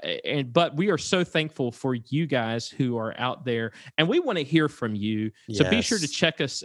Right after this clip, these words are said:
Speaker 1: out on our social media at Potokesis at Instagram, Facebook, and Twitter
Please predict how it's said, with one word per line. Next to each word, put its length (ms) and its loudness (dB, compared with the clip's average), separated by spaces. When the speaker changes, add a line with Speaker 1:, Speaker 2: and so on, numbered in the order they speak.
Speaker 1:
out 280 2
on 200 0
our 160 -2
social 320 -2
media 320 -2
at 240 0
Potokesis 760 -2
at 100 -6
Instagram, 580 -2
Facebook, 460 -4
and 100 -6
Twitter 440 0